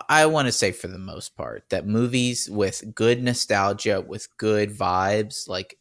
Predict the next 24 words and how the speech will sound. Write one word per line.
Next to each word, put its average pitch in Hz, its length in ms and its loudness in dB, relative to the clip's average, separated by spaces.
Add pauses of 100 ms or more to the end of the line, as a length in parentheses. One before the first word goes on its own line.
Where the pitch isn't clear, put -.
this 107 240 -4
movie 107 380 -2
has - 180 -6
had 107 260 -2
in 104 280 -6 (100)
a 107 100 -8
lot 95 240 -4
of 107 80 -4
the 110 80 -8
trailers, 113 680 -2 (400)
should 151 280 2
be 151 120 0
making 123 420 2
more 117 200 4
money 107 320 2
with 95 380 -6 (420)
the - 60 -10
crowd 90 500 -2
our 101 320 0
age 131 420 0
and 104 160 -4
their 92 120 -8
kids. - 580 -10 (800)
Um, 90 480 -6